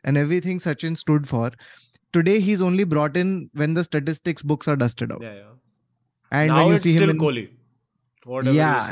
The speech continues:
Speaker 2: say, yeah.
Speaker 1: a-, and, and the mutual fund ad, like,
Speaker 2: Yeah.
Speaker 1: whenever those two things
Speaker 2: <laughs>
Speaker 1: happen, Sachin is Sachin, right?
Speaker 2: Yes.
Speaker 1: So legacy will always be there, but it's, it's, um,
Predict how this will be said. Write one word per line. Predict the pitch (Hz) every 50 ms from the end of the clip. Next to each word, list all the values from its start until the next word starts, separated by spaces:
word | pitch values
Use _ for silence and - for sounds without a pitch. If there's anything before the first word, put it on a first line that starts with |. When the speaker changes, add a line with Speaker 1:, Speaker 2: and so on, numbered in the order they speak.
| 101 110 113
Speaker 2:
say, | - -
yeah. | 131 127 120 123
Speaker 1:
a-, | - _ _ _ _ - 143
and, | 160 165 165 170 165 143 -
and | 151 170 175 185 170
the | 196
mutual | 170 175 175 175 156 - 190 180
fund | 147 170 165 156 143
ad, | 131 127 120 120 110 123
like, | 131 151 170 117
Speaker 2:
Yeah. | 113 110
Speaker 1:
whenever | 143 151 165 180 180 214 202
those | 170 175 180 180 180 - - 330
two | 196 190 190
things | - 196 185 175 160
Speaker 2:
<laughs> | 170 151
Speaker 1:
happen, | 143 - 147 139 117 110 - _ _ _ _ - - _ _ _ _ _ _ _ - -
Sachin | - - 165 151 - 180 175 170
is | 175 165 -
Sachin, | 160 143 127 - 127 107 104 90 101 -
right? | 120 127 156 160
Speaker 2:
Yes. | - - - - - _ _ _ -
Speaker 1:
So | - 185 185 185 139 - _ 117
legacy | 131 170 151 156 160 165 214 226 - 240 233
will | 220 226 208
always | 190 190 208 214 175
be | 160 185 202
there, | 202 254 247
but | 214 226 208 170 -
it's, | 160 170 165 - - - - - - - - - _ _ _ -
it's, | 165 170 165 - - - - - - _ -
um, | 147 147 143 139 135 131 127 123 123 120 120 113 113 107 - -